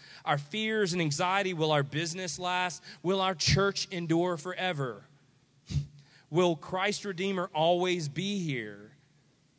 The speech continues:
All of that stuff fails in comparison to the greater story that we find ourselves in. And no matter how dark things may get, the light shall never overcome it. God has given us the end of the story.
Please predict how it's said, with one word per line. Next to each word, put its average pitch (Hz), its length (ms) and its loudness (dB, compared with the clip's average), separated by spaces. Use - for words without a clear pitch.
All 185 180 -12
of 180 80 -8
that 180 160 -8
stuff 170 240 -6
fails 196 460 -2
in 170 100 -6
comparison 151 720 -4
to 180 140 -2
the 147 80 0
greater 160 440 2
story 143 560 0
that 143 180 -4
we 147 140 0
find 135 360 -2
ourselves 110 480 -8
in. 107 60 -14
And 147 100 2
no 147 120 6
matter 156 240 2
how 165 240 -2
dark 160 400 4
things 160 340 0
may 147 140 6
get, 143 560 4
the 131 80 -8
light 143 380 2
shall - 180 -4
never 123 640 -4
overcome 123 540 -4
it. - 340 -4
God 151 220 6
has 143 200 8
given 160 340 6
us 147 160 6
the 143 180 -2
end 143 160 8
of 143 80 6
the 127 80 0
story. 113 800 2